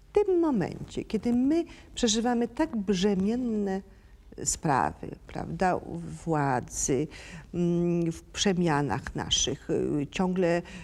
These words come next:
y, mówi się o, mm, problem uczciwości, ciągle potykamy się o to, prawda? Ta ryba się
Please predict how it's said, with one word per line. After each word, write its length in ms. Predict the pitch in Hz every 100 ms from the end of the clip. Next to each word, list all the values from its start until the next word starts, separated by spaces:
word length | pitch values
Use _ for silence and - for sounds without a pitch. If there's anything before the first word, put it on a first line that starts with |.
| - -
y, 140 | 156
mówi 340 | 165 170 165 170
się 360 | - 170 123
o, 300 | 147 170 170
mm, 720 | 165 165 - - - 160 - 160 - - - - - - - -
problem 380 | - 196 185 180 -
uczciwości, 1400 | 208 - - - 220 165 214 - - - - - - -
ciągle 560 | - 123 110 - 101 -
potykamy 800 | - 190 - 196 214 185 156 156
się 220 | - -
o 180 | - 185 -
to, 80 | - -
prawda? 380 | - - 147 180
Ta 200 | - 165
ryba 320 | 214 185 180
się 220 | - 190